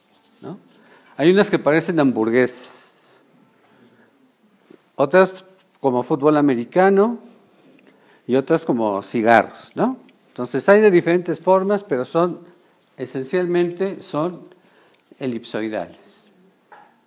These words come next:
¿De acuerdo? Tienen propiedades extremadamente diferentes. Mu-, son muy diferentes, son sistemas muy diferentes,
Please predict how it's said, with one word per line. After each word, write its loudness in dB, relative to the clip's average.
¿De -20
acuerdo? -6
Tienen -2
propiedades 4
extremadamente 4
diferentes. -6
Mu-, 4
son -2
muy 6
diferentes, -6
son -10
sistemas -10
muy -2
diferentes, -10